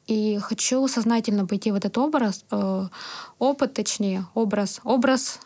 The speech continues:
образ образ какой-то почему-то вышел. Мне хотелось, интересно, докрутить, но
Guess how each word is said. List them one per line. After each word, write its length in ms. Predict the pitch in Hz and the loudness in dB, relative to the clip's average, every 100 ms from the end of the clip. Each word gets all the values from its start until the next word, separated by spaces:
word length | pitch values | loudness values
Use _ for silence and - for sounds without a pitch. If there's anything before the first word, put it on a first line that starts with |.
| _ _ _ _ _ _ _ _ _ _ _ _ - | _ _ _ _ _ _ _ _ _ _ _ _ -2
образ 500 | 226 196 202 - - - _ _ _ - | -2 0 -2 -4 -8 -16 _ _ _ -4
образ 360 | 240 214 226 - | -2 0 0 -2
какой-то 380 | 226 277 269 | 0 0 0
почему-то 500 | 247 262 277 269 269 | -2 0 4 4 4
вышел. 380 | 247 330 - 277 | 2 4 4 4
Мне 200 | 240 262 | 6 4
хотелось, 400 | 262 254 262 262 | 2 2 2 4
интересно, 340 | 240 262 247 240 | 2 2 2 2
докрутить, 540 | 247 254 233 339 - | 2 0 2 0 2
но 340 | 254 277 277 | 2 2 -2